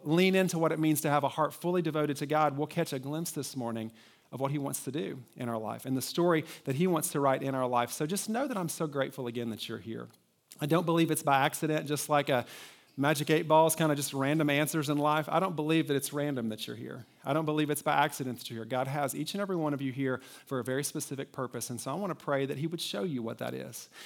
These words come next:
and give you a glimpse of what that is and give you a vision for people who are not here yet,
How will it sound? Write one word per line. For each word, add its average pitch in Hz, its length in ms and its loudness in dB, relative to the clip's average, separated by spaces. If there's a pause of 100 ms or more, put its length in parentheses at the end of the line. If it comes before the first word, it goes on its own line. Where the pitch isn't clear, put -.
(140)
and 143 140 2
give 175 160 6
you 185 160 4
a 151 40 0
glimpse 143 360 -2
of 127 80 -6
what 135 180 2
that 131 140 2
is 131 160 0
and 131 160 0
give 185 180 4
you 190 160 2
a 139 60 0
vision 147 480 -2
for 127 340 -2 (180)
people 180 200 -2
who 175 100 2
are 160 80 0
not 165 200 0
here 175 260 -2
yet, 151 480 -6